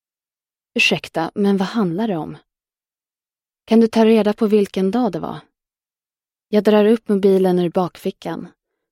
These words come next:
scrollar igenom min samtalslista och håller fram telefonen där det står utgående samtal till Danny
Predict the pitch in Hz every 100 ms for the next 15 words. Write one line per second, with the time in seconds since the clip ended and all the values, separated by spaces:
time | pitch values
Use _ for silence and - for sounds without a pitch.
0 | _ - - 202 202 196 202 220 208 185
1 | 180 190 175 165 165 - 196 - - 175
2 | 170 _ _ - 185 196 190 - 214 208
3 | 190 - 220 202 165 160 180 - 190 180
4 | - 175 165 - 185 - 170 170 165 196
5 | 170 160 190 170 175 180 185 170 165